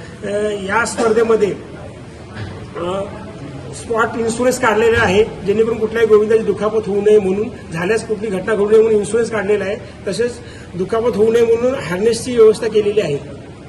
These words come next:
काल संध्याकाळी ऑ-, ऑनलाइन फॉर्म आम्ही चालू केला. एका तासामध्ये सत्तर एक गोविंदांची नोंद झालेली आहे आणि आतापर्यंत जवळ शंभरच्या वर आकडा आज गेला असेल, तो का बघितला नाही, पण आम्हाला भवि-, आ, येणाऱ्या दिवशी, म्हणजे परवा सोळा तारखेला,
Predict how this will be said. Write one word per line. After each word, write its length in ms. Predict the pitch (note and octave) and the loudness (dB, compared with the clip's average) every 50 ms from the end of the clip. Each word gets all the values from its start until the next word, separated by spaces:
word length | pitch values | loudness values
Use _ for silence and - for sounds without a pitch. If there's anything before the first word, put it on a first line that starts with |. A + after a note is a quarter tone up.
| - - - - - - - - - - - - - - - - - - - - | -20 -20 -20 -20 -20 -20 -18 -16 -16 -14 -14 -14 -14 -14 -14 -14 -14 -14 -12 -8
काल 160 | G3 G3 G3+ | -6 -4 -4
संध्याकाळी 480 | G3+ G#3+ G#3 G3+ A3 A3 G#3+ A3 A3 | -4 -4 -2 0 0 0 4 4 4
ऑ-, 260 | A3 G#3+ F#3 G3 G3+ G3+ | 4 4 2 -2 -2 -2
ऑनलाइन 460 | G3 D#3 F3+ F#3+ G3 G#3 G#3+ A3 G#3+ | -4 -4 -4 -2 0 0 0 0 0
फॉर्म 220 | - F#3+ G3+ G3+ | -2 -2 -2 0
आम्ही 160 | G#3 G3+ G#3 | 0 -2 -2
चालू 200 | G3 G3+ F#3 F#3 G3 F#3 | -2 -2 -2 -2 -2 -2
केला. 200 | G3 F#3 F#3 F3+ F#3+ - - A3 | -2 -2 -2 -4 -6 -8 -8 -8
एका 180 | F#3 E3+ G#3 | -6 -4 -6
तासामध्ये 540 | G3+ - G3+ - - G3+ G3 G3 G3 F#3+ G#3 | -6 -6 -6 -6 -6 -6 -4 -4 -2 -2 -2
सत्तर 380 | G3+ - E3+ - - - G#3+ G#3+ | -2 -4 -6 -6 -4 -2 2 2
एक 120 | G#3+ G3 | 2 2
गोविंदांची 440 | F#3+ F#3+ F#3+ F#3+ F#3+ G3 F#3 F#3 G3+ | 2 0 0 0 0 -2 -2 -2 -2
नोंद 240 | F#3 F#3 F#3 F3+ E3+ | 0 0 0 0 0
झालेली 320 | F3 E3+ F3 F3 E3+ E3+ | 0 0 0 0 0 -2
आहे 140 | E3 E3 - - - - - - - - - - | -4 -4 -6 -8 -14 -16 -16 -16 -16 -14 -12 -8
आणि 160 | E3+ E3+ G3 | -6 -4 -4
आतापर्यंत 500 | F#3+ F3+ - G3+ F#3+ G3 G3+ G3 G3 F#3+ | -4 -4 -6 -6 -6 -6 -4 -4 -4 -4
जवळ 360 | G3 G3+ G3 G3+ G3+ G3+ G3+ | -4 -4 -4 -2 -2 -2 -2
शंभरच्या 440 | F3+ F3 F3 E3+ F3+ G3 F3 G#3 G3 | -2 -2 -2 -2 -2 -2 -2 0 0
वर 160 | F#3+ G3 F#3+ | 0 0 -2
आकडा 220 | F#3+ - - G3 | -2 -4 -4 -4
आज 220 | G3 F#3+ F#3+ F#3+ F#3 | -4 -4 -4 -4 -2
गेला 200 | F3+ F#3+ G3 G#3 | 0 0 2 2
असेल, 220 | G3 - G3+ F#3 | 0 0 -2 -2
तो 60 | G3 | -2
का 100 | G3 G3+ | 0 0
बघितला 360 | F#3+ F3+ F3+ F3+ G3 F#3+ G3+ G3 | 0 0 0 -2 -2 0 0 0
नाही, 160 | F3+ F3+ - - - - - - - | 0 -2 -4 -6 -8 -12 -12 -12 -8
पण 160 | - G3 G3+ | -4 -4 -2
आम्हाला 420 | G3 F#3 F#3 F#3+ G3+ G3+ G#3 G#3 | -2 -2 -2 -2 -2 -2 0 -2
भवि-, 460 | G#3 E3+ D#3 E3+ G3 G#3 A3+ G3 - - | 0 0 2 2 2 0 -2 -6 -8 -10
आ, 100 | E3 D#3 - D#3+ | -10 -8 -6 -2
येणाऱ्या 400 | E3+ F#3+ G3+ G3+ G#3+ G#3+ G#3+ G#3+ G#3+ - - - - - - - - - - - | 0 2 2 4 4 2 2 0 -4 -8 -10 -12 -12 -12 -12 -14 -14 -12 -10 -6
दिवशी, 280 | E3+ G3+ G3 - - A3+ | -6 -4 -4 -2 -2 0
म्हणजे 160 | G#3 G#3 A3 | 2 2 2
परवा 320 | G#3+ G3+ F#3+ G3 G#3+ G#3 | 2 2 0 2 2 2
सोळा 220 | - - F#3+ G3+ G#3 | 2 2 2 2 2
तारखेला, 480 | G3+ G#3+ F#3+ F3+ G#3 G#3 F#3 F3+ - | 2 0 0 0 0 0 0 -2 -4